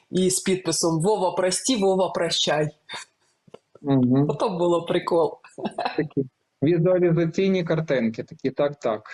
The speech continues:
Speaker 2: Знаєте, нема диму без вогню, то точно. Але кажу, поки що
Speaker 1: Ага.
Speaker 2: це така негласна форма, а, стримування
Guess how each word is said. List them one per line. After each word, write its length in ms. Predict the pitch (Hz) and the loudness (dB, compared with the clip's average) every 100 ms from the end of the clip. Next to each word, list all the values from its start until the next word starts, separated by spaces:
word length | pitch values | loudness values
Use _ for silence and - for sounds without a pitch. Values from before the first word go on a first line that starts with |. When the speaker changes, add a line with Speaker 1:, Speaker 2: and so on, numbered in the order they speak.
| - _ | -20 _
Speaker 2:
Знаєте, 400 | 135 135 151 135 | -4 -2 0 0
нема 220 | 135 151 | 2 2
диму 320 | 156 156 156 | 2 0 0
без 180 | 135 135 | 0 -2
вогню, 400 | 127 139 135 113 | -2 0 0 0
то 140 | 117 127 | -2 -4
точно. 540 | 120 110 - - 131 _ - _ _ - | -2 -4 -4 -16 -20 _ -20 _ _ -4
Але 160 | 135 139 | -2 0
кажу, 320 | 135 120 117 | 0 0 0
поки 180 | 156 170 | -2 -2
що 120 | 170 | -4
Speaker 1:
Ага. 60 | - | -4
Speaker 2:
це 140 | 147 | -6
така 300 | 147 147 139 | -2 -2 0
негласна 880 | 135 147 147 151 135 123 - 120 117 - - | 0 0 2 2 0 -2 -4 -2 -2 -4 -2
форма, 600 | 143 165 165 165 156 123 | 0 2 2 2 2 0
а, 260 | 117 117 117 _ | 0 2 0 _
стримування 920 | - 143 143 147 139 139 139 135 131 | -8 -2 0 2 0 2 2 2 0